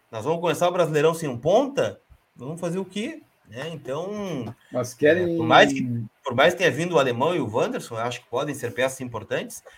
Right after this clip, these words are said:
Speaker 2: É.
Speaker 1: mas falta o, mais um, né? Numericamente falando, inclusive.
Speaker 2: O meu ponto, quando eu falo da cuiabanização do Inter,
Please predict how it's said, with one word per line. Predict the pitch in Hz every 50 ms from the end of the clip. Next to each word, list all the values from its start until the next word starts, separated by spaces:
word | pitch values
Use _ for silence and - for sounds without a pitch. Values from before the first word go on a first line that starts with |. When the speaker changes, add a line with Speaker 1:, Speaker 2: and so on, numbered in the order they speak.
| - 123 123
Speaker 2:
É. | 117 107 - 117 113
Speaker 1:
mas | 113 113 113 113 113 110 110 110 107 107 107 107 107 104 101 101 95 - -
falta | - 107 110 143 165 165 226
o, | 262 320 320 269 196 131 107 101 98 - -
mais | 110 107 107 101 98
um, | 139 190 262
né? | 226 151 165 196 196 165
Numericamente | 135 117 139 131 196 175 175 180 185 175 - 113 117 139 160 160 -
falando, | 113 104 107 127 156 156
inclusive. | 120 - 107 104 110 131 156 - _ _ _ _ _ _ _ _ _ _ _ _ _ - - _ _ _ _ _ _ - - - - -
Speaker 2:
O | 156
meu | 160 143 131
ponto, | 123 - - 135 151 135 -
quando | 143 127 127
eu | 117
falo | 120 - 131 131 131
da | 127 123 113
cuiabanização | 120 - 131 127 123 113 120 120 120 110 113 107 - - 127 123
do | 117 104 101
Inter, | 123 156 151 - -